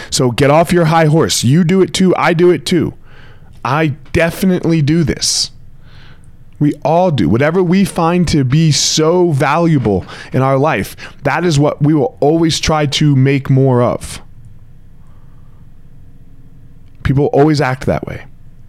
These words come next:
Expect them to. So those are my two, my two steps for wanting suffering to end.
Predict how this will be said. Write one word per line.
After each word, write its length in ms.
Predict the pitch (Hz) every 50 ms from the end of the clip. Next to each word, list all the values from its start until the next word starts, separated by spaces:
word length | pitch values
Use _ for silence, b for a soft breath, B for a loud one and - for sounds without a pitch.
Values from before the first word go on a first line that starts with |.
| - - - - - - - - - - - - - -
Expect 600 | - 120 123 - - - - - 139 131 - -
them 180 | - 92 87 85
to. 160 | - - - - - - - - - - - - - - - - - - - b b b b b b b b b b b b b b b - - - - - - - - - - - - - - - - - - - - - -
So 140 | - - 117
those 240 | 117 127 139 135
are 300 | 160 156 156 147 131 - - -
my 180 | 127 131 135 127 - - -
two, 280 | - - 170 170 165 143 143 - -
my 440 | - 135 135 139 131 135 156 175 185
two 300 | 156 - - 196 190 175
steps 800 | 156 - - - - 160 131 - - - - - - - - - - - B B B B B B B B B B B B B B - - - - - - - - - - - - - - - - - - - - - - - - -
for 200 | - 139 131 123
wanting 440 | 113 110 117 120 127 131 131 123 113
suffering 580 | - - 131 107 113 - - 120 110 113 113
to 200 | 101 - - -
end. 440 | - 107 98 85 - - - - -